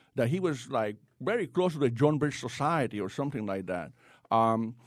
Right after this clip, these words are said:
and, and I remember people say, "Oh, Reagan is never going to win," and, you know, "It's never going."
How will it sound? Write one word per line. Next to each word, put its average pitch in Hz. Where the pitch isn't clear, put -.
and, 120
and 127
I 151
remember 156
people 135
say, 127
"Oh, 110
Reagan 120
is 104
never 117
going 107
to 101
win," 101
and, 95
you 107
know, 95
"It's 101
never 113
going." 110